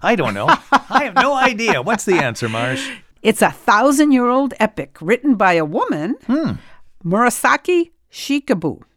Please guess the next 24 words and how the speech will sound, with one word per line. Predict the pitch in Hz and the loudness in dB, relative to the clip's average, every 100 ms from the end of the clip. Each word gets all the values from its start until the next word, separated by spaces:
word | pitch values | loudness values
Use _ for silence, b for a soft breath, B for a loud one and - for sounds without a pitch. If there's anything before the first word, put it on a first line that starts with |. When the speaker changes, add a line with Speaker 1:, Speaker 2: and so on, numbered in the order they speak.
| _ | _
Speaker 2:
and | 190 190 | -2 0
it's | 190 - | 0 -2
called | - 214 262 214 | 2 4 4 0
The | 151 | -6
Tale | - - 226 262 294 330 427 _ - | -8 -2 0 2 0 -4 -10 _ -2
of | 202 180 | -2 0
Genji. | 165 135 123 113 - _ _ _ b b b | -2 -2 -8 -14 -20 _ _ _ b b b
It's | 180 - | -8 -4
a | 165 | -6
prose | - 196 202 269 269 | -2 2 4 4 2
narrative, | 254 233 190 160 180 _ - | 2 2 2 -2 -4 _ -8
one | 185 269 339 | -2 -2 0
thousand | 233 214 208 226 220 | 2 2 0 -6 -10
three | - 254 277 | -8 0 2
hundred | 285 254 214 | 2 0 -2
pages | 220 220 233 220 | -2 -2 -2 -6
long, | 185 156 - - _ _ _ | -4 -4 -4 -14 _ _ _
written | 208 254 294 | 2 2 2
in | 285 180 160 | 0 0 0
the | 151 | -2
eleventh | 147 165 233 302 262 | -2 2 2 0 -4
century | - 170 - 160 160 | -4 -4 -4 -6 -6
in | 160 | -6
Japan. | - 175 156 131 135 | -8 -6 -8 -8 -12